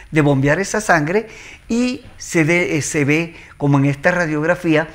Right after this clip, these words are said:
un derrame pleural que en muchas de las ocasiones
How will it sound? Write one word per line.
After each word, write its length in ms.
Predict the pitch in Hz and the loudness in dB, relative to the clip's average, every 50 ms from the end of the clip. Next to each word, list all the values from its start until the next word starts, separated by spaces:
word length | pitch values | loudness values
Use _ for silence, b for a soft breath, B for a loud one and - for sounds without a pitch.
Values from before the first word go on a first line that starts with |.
| B B B B B B B - - - - | B B B B B B B -20 -12 -6 -4
un 240 | 170 180 185 170 | -2 0 0 0
derrame 560 | 160 170 156 151 147 156 156 160 165 165 165 160 | 0 0 0 2 2 2 2 2 0 -2 -4 -6
pleural 640 | - - 151 147 147 143 143 151 165 165 156 143 - B B B B B B B - - | -6 0 2 4 4 4 4 4 2 2 0 -2 -6 B B B B B B B -14 -8
que 420 | - 160 165 165 160 - - - | -6 -4 -4 -4 -6 -8 -14 -10
en 220 | - 147 135 127 131 | -6 -4 -2 -2 0
muchas 360 | 131 135 147 147 - 190 190 | 0 0 0 0 -2 -4 -4
de 40 | 185 | -4
las 180 | 185 180 - | -4 -6 -6
ocasiones 580 | 208 208 - 208 - - 165 156 143 143 170 | -6 -2 -2 -2 -2 0 0 0 0 0 -2